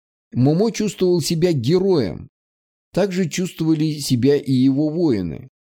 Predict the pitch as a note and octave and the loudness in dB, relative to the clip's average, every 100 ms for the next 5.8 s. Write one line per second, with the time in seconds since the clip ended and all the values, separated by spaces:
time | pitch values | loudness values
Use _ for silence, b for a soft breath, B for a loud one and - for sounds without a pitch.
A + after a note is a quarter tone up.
0 | _ _ _ - B2 C3 B2+ C#3 D3 F3+ | _ _ _ 0 2 2 2 0 0 -2
1 | D3+ A2 A2+ G2+ B2 G#2 C#3 D#3+ E3+ A#2+ | -2 -2 -2 0 -2 0 0 2 0 0
2 | E2 C2 - - C#3 - D#3+ F#3 F3 C#3+ | -2 -8 -14 -2 0 2 2 2 2 2
3 | - - F#3+ F3+ C3+ B2 A2+ B2+ C3+ C#3 | -2 -4 -2 0 0 0 0 0 2 0
4 | C3 B2+ B2 A2 C#3 E3 C#3+ A2+ A2 A#2+ | 0 0 0 0 2 2 2 0 0 0
5 | B2+ A#2 A#2 C3+ E3+ A2 E2 C2 | 0 0 -2 -2 0 -2 -4 -10